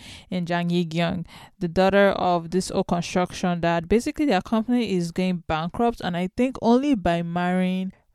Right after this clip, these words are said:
Choi Gang-ju can the family see some money to kind of, like, get themselves out of their situation. That's basically how our drama is. Um, but then the twist is Jang Yi-kyung isn't our main character, right?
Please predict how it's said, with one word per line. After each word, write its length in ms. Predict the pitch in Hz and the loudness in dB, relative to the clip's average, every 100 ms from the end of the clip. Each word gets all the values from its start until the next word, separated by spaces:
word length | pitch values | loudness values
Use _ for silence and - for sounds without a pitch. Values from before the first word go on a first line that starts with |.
| - | 0
Choi 180 | 208 | 2
Gang-ju 500 | 196 202 202 180 190 | 4 2 2 2 0
can 440 | 180 - 190 175 170 | 0 -2 0 0 0
the 80 | 180 | -2
family 480 | 190 180 190 196 | 0 0 2 2
see 800 | 202 - - 202 196 196 190 185 - 78 | 0 -2 -2 0 2 0 -2 -4 -8 -10
some 300 | - 196 202 | -4 -2 0
money 480 | 196 165 165 165 170 | 0 -2 -2 -4 -6
to 260 | - 165 | -6 -8
kind 260 | 160 185 175 | -4 -4 -4
of, 140 | 165 | -4
like, 300 | 160 160 170 | -2 -4 -6
get 100 | 175 | -6
themselves 380 | 170 170 185 170 | -4 -2 0 0
out 180 | 165 170 | 0 -2
of 160 | 165 156 | -4 -2
their 260 | 156 147 165 | -4 -4 -6
situation. 720 | - 170 170 170 175 - 185 _ - | -10 -6 -4 -4 -4 -6 -10 _ 2
That's 460 | 220 262 - - | 4 2 -2 -6
basically 480 | 202 220 220 233 220 | -2 0 0 2 4
how 260 | 214 190 180 | 4 2 4
our 220 | 165 165 | 4 2
drama 480 | 170 170 175 175 - | 0 0 0 0 -2
is. 460 | - 170 170 165 | -2 -2 -2 -4
Um, 460 | - 185 185 180 175 | -4 -2 -2 -4 -6
but 240 | 190 185 180 | -2 0 2
then 480 | 240 226 180 180 | 4 4 2 2
the 100 | 175 | 0
twist 440 | 185 - 247 - - | -2 0 0 0 -6
is 520 | - 175 170 175 - - | -2 0 0 -4 -2 2
Jang 160 | 240 | 4
Yi-kyung 380 | 302 311 403 370 | 2 0 -2 -2
isn't 440 | - 208 196 202 | 2 2 4 2
our 300 | - 175 175 | 0 0 0
main 260 | 175 180 180 | 0 0 0
character, 800 | - 170 156 160 - - 156 151 | -2 0 0 -2 -6 -4 -2 -2
right? 300 | 156 - - | -4 -4 -6